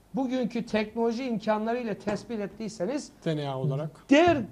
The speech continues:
Speaker 1: derhal uygulayacaksınız. Hatta daha ağır bir. Çünkü siz burada toplumu fesada
Speaker 2: Fesada
Speaker 1: sürüklüyorsunuz.
Speaker 2: vuruyorsunuz, evet.
Speaker 1: Onu, bunu yüz sopa kurtarmaz.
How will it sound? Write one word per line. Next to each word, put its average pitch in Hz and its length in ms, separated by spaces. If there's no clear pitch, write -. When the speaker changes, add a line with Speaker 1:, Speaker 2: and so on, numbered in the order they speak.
Speaker 1:
derhal 262 420
uygulayacaksınız. 214 920
Hatta 196 420
daha 185 260
ağır 196 340
bir. 123 80
Çünkü 202 300
siz 226 260
burada 247 260
toplumu 202 540
fesada 165 440
Speaker 2:
Fesada 131 260
Speaker 1:
sürüklüyorsunuz. 123 380
Speaker 2:
vuruyorsunuz, 339 280
evet. - 400
Speaker 1:
Onu, 220 300
bunu 262 160
yüz 220 420
sopa 214 360
kurtarmaz. 175 720